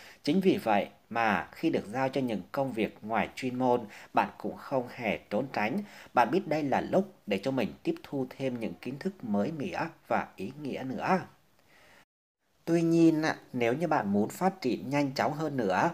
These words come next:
với bạn tuổi Ngọ cần phải xác định được một cái đích rõ ràng hơn cho mình. Đồng thời, bạn cũng nên biết được điểm mạnh, điểm yếu của mình nằm ở đâu để có phương hướng phát huy và sửa đổi sao cho phù hợp. Trên phương diện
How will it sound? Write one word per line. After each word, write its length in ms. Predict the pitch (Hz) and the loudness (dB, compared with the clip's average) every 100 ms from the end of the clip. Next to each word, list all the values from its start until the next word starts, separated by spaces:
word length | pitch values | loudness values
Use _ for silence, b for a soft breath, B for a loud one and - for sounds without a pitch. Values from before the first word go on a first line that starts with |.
| - | -2
với 100 | - | 0
bạn 140 | 165 131 | 2 2
tuổi 100 | 104 | 0
Ngọ 260 | 131 107 - | 2 0 0
cần 220 | 113 87 | 0 0
phải 220 | - 92 73 | -2 -4 -4
xác 320 | - 175 - | -6 -6 -4
định 220 | 135 - | -4 0
được 220 | 98 - | -2 0
một 220 | 98 - | -2 -2
cái 120 | - 117 | -2 -4
đích 160 | 165 | -4
rõ 340 | - - 107 101 | -8 -2 -2 0
ràng 300 | 117 117 85 - | 4 4 2 -4
hơn 260 | 123 120 - | -4 -4 0
cho 180 | 131 123 | 2 6
mình. 340 | 117 98 85 B B B B | 6 4 0 B B B B
Đồng 220 | 143 117 104 | 2 2 0
thời, 400 | 127 123 101 - B - | 2 4 2 -2 B 0
bạn 140 | 120 | 0
cũng 140 | 104 104 | 2 -2
nên 200 | 143 135 | 0 2
biết 220 | 196 - | 0 2
được 180 | 113 95 | 0 0
điểm 200 | 101 107 | -4 0
mạnh, 220 | 131 117 - - | 0 -2 -6 -4
điểm 180 | 123 | -2
yếu 220 | 123 110 175 | 0 0 0
của 100 | 98 | -2
mình 260 | 120 95 95 | -2 -2 -2
nằm 160 | 90 - | -2 -2
ở 160 | - | -4
đâu 400 | 107 123 123 117 B B | 2 6 8 6 B B
để 240 | 147 120 98 | 2 2 2
có 140 | - 107 | -2 -4
phương 300 | - 143 113 | -2 -2 -2
hướng 220 | 113 139 | -4 -6
phát 380 | - 165 175 - | -6 -4 -4 -2
huy 360 | 147 127 107 - - | 2 2 0 -6 -4
và 360 | 107 107 82 - B B | 2 2 0 -4 B B
sửa 240 | - 139 | -4 -2
đổi 240 | 113 101 80 | 2 2 2
sao 280 | - 131 113 - | -4 -4 -4 -2
cho 200 | 123 107 | 0 0
phù 260 | - 113 90 | -4 -10 -8
hợp. 420 | 101 95 95 - _ _ _ b b b b b b | 0 2 2 -2 _ _ _ b b b b b b
Trên 140 | 180 175 | 0 2
phương 120 | 180 | 2
diện 180 | 151 | 4